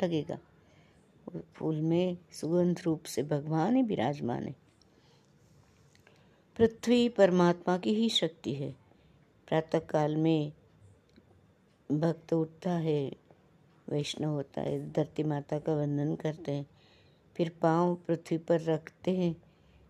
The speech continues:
बाद में, पहले प्रार्थना करते हैं। माँ तो धरती माता, पृथ्वी सबकी माँ है। पृथ्वी के पति परमात्मा नारायण है। पृथ्वी में गंध रूप से भगवान की सत्ता है।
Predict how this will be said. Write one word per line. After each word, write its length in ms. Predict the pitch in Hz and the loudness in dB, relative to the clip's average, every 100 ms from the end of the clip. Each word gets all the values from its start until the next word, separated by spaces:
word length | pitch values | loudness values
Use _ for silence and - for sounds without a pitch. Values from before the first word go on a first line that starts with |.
| _ _ - | _ _ -2
बाद 300 | 170 175 165 | 0 0 -2
में, 220 | 151 107 | -4 -6
पहले 460 | - - 170 160 | -12 -8 -4 -2
प्रार्थना 680 | 165 - 151 143 - 160 185 | -2 0 -2 -2 -4 -2 -2
करते 340 | 170 147 - | -6 -12 -14
हैं। 80 | 143 _ _ _ _ _ - _ _ _ _ 156 | -20 _ _ _ _ _ -20 _ _ _ _ -4
माँ 280 | 151 147 151 | -2 -2 -4
तो 180 | 165 175 - _ - - _ _ _ _ - | -4 -4 -6 _ -20 -20 _ _ _ _ -8
धरती 340 | 151 156 - | -4 -4 -2
माता, 380 | 160 165 151 160 | -2 0 0 -2
पृथ्वी 680 | 165 - - 151 - 170 160 - - _ - - - | -4 -8 -6 -6 -4 -6 -6 -8 -20 _ -20 -20 -14
सबकी 500 | - 220 - 240 233 | -8 -8 -4 -2 0
माँ 300 | 185 185 196 | 0 2 0
है। 180 | 185 160 - - - _ _ _ _ _ - | 0 -4 -6 -20 -20 _ _ _ _ _ -12
पृथ्वी 340 | 147 - 170 | -12 -4 -4
के 180 | 165 180 | -2 -2
पति 480 | 175 151 - 180 202 - | -2 -6 -4 -4 -4 -10
परमात्मा 680 | - 151 156 160 156 151 165 | -8 -4 -2 -2 -2 -4 0
नारायण 480 | 160 139 147 160 160 | 0 -2 -4 -4 -6
है। 60 | 139 _ _ _ _ _ _ _ _ _ _ _ | -8 _ _ _ _ _ _ _ _ _ _ _
पृथ्वी 380 | 180 170 - 185 | -10 -8 0 2
में 340 | 190 202 180 | 2 0 2
गंध 320 | 185 196 226 277 | 4 8 8 8
रूप 260 | 247 220 | 8 4
से 220 | - - | 2 -2
भगवान 500 | 165 170 160 160 151 | 2 4 4 4 4
की 160 | 147 151 | 0 -4
सत्ता 420 | - 131 - - | -4 -6 -6 -6
है। 400 | 135 135 131 - | -6 -8 -16 -20